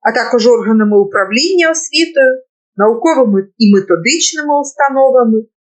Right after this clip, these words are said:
становить освіта та виховання в сім'ї.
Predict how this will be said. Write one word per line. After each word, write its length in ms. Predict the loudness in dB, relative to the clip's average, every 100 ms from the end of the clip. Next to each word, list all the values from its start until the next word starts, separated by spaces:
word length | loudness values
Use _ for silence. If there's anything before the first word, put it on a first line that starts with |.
| _ _
становить 800 | -8 -6 -2 0 2 0 -2 -14
освіта 540 | -14 -10 -4 -4 -2 -6
та 80 | -6
виховання 680 | -8 -4 -2 -2 -8 -12 -10
в 40 |
сім'ї. 560 | -4 0 0 -2 -12